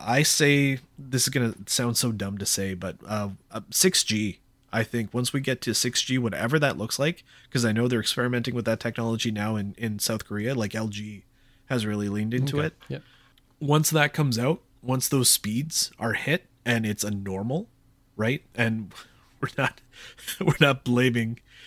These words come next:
Speaker 1: we're not blaming that infrastructure on the spread of some new disease <laughs>
Speaker 2: <laughs>
Speaker 1: and then burning
Speaker 2: Yeah.
Speaker 1: the towers. Like, once, once that rolls out, I, I think that we'll be there because you, you'll be able to have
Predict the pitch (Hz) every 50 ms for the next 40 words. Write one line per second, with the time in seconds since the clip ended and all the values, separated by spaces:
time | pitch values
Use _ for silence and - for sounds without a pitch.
0 | - - - - - - _ - - 123 120 120 120 117 120 117 120 117 113 113
1 | 113 110 113 123 117 - 117 110 117 110 - - 120 113 - - 139 120 110 107
2 | 107 107 107 107 - - - 107 107 110 104 - - 113 107 107 101 104 104 107
3 | 107 104 - - - - - 107 101 98 104 110 117 - 240 226 - - 113 107
4 | 107 120 113 107 120 117 107 - 120 113 - 127 127 - - - - - 180 -
5 | - - 165 143 - - 156 139 113 117 135 139 - 147 143 127 127 - - -
6 | 98 104 117 135 185 226 202 - - - - - - - - - _ _ 156 147
7 | 139 131 131 131 143 151 156 156 - - - - - - _ _ _ _ - 139
8 | 143 151 147 - - 139 143 113 113 120 120 113 98 95 98 113 135 123 90 -
9 | - _ - 110 113 107 104 92 - - 107 113 - - - 120 113 110 - 113
10 | 104 101 101 98 95 98 87 90 85 87 90 - _ _ _ _ _ _ _ _
11 | _ _ _ _ _ _ _ - 123 117 - 123 117 107 123 123 - - - 127
12 | 120 127 123 113 113 123 120 120 117 120 117 113 - - - 113 110 107 101 -
13 | - - 117 113 110 107 107 104 101 - - - -